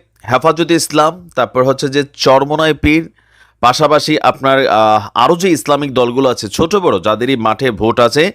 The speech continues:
তাদেরকে নিয়ে আপনার জামাত একত্রিত হওয়ার জন্য চেষ্টা করছে। Even এই ক্ষেত্রে অনেক দূর তারা এগিয়ে গেছে।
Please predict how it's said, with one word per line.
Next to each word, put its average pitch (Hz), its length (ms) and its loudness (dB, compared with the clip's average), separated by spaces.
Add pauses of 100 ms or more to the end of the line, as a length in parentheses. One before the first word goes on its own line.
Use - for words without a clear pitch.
(340)
তাদেরকে 190 440 0
নিয়ে 90 320 -2
আপনার 110 320 -2 (160)
জামাত 123 540 0
একত্রিত 117 460 -6
হওয়ার 101 320 0
জন্য 131 360 -2 (280)
চেষ্টা 117 300 0
করছে। - 360 -6
Even 196 240 0 (400)
এই 175 180 4
ক্ষেত্রে 240 420 -2 (120)
অনেক 175 480 -2
দূর 185 240 0
তারা 131 260 2
এগিয়ে 95 260 -2
গেছে। 82 320 -4